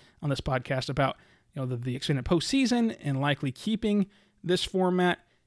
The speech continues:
And all signs are pointing to a sixteen-team playoff being implemented from now on. So next year, you're also gonna get the expanded format. Now, next year,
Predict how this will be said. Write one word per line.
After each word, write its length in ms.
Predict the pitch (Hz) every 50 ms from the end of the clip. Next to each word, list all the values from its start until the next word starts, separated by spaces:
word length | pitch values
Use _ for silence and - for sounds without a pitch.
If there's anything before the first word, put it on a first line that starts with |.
| _ _ _ _
And 480 | - 180 175 175 170 170 170 165 165 - _ _ _ _ _ _ _ _ _
all 420 | 165 180 208 226 233 240 247 247
signs 480 | - - - 220 202 202 208 208 196 190
are 80 | 180
pointing 560 | 160 - - 180 180 190 190 - 196 180 165 139
to 480 | - - 160 147 143 143 143 139 131 - _ _ _ _ _ _ _ _ -
a 80 | 156
sixteen-team 640 | 143 - 185 175 - - - 175 165 160 - 170 156
playoff 480 | 143 - 160 160 160 151 147 135 - _
being 200 | 156 147 147 143
implemented 580 | 147 143 156 147 143 131 - - 143 135 127 - _ _ _ _ _ _ _
from 240 | _ - 165 156 156
now 200 | 151 143 139 135
on. 220 | 131 127 - 190 - - - - - _ _ _ _ _ _ _ _ _ _ _ _ _ _ _ _ _ -
So 240 | - - 139 131
next 360 | 127 139 156 175 - - - -
year, 300 | 165 160 165 175 180 - _ _ _ _ _ _ _ _ _
you're 200 | - 139 139 143
also 280 | 160 170 - - 185
gonna 180 | 165 165 156 151
get 220 | 135 135 - - - _ _ _ _ _ _ _ _
the 160 | - 143 139
expanded 440 | 143 - - - - 147 139 135 127
format. 320 | - 147 127 123 151 - - _ _ _ _ _ _ _ _ _ _ _
Now, 300 | 180 143 143 143 131 127
next 400 | 123 139 165 - - - - -
year, 260 | 147 139 139 147 147